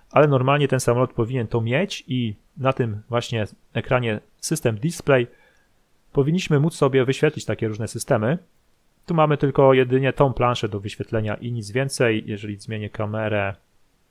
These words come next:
no, na tą kamerę, to tu zobaczymy też, że na dole są przyciski do włączenia sobie właśnie różnych, e, tych systemów,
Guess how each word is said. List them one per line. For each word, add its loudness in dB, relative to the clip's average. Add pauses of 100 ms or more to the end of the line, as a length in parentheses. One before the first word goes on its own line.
(160)
no, -8
na -6
tą -8
kamerę, -2 (920)
to -10
tu -2
zobaczymy 2
też, 4
że 0
na -2
dole 2
są 0
przyciski -6
do 4
włączenia 0
sobie -4
właśnie -2
różnych, -2
e, -2
tych -4
systemów, -2